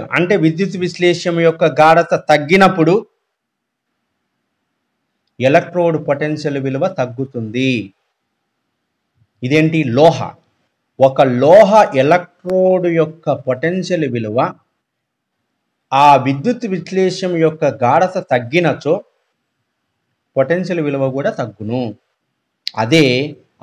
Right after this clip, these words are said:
అలోహ ఎలక్ట్రోడ్లో ఏమవుతుందంటే పెరుగుతుంది. కావాలంటే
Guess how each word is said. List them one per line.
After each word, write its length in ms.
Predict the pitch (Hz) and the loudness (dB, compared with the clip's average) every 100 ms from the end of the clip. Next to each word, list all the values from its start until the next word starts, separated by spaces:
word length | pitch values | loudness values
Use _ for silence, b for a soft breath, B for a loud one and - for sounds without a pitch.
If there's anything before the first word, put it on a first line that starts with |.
| 120 | 2
అలోహ 340 | 151 226 226 214 143 | 6 8 8 6 4
ఎలక్ట్రోడ్లో 600 | 127 190 - 190 196 185 175 147 | 4 2 0 -2 -2 0 0 0
ఏమవుతుందంటే 800 | 156 156 151 139 135 131 127 120 110 - _ - | 0 -2 -4 -6 -4 -4 -4 -4 -4 -10 _ 4
పెరుగుతుంది. 600 | 214 226 196 - 123 101 98 _ _ _ - | 6 6 4 0 -4 -6 -12 _ _ _ -2
కావాలంటే 400 | 131 151 165 175 | 2 4 2 -2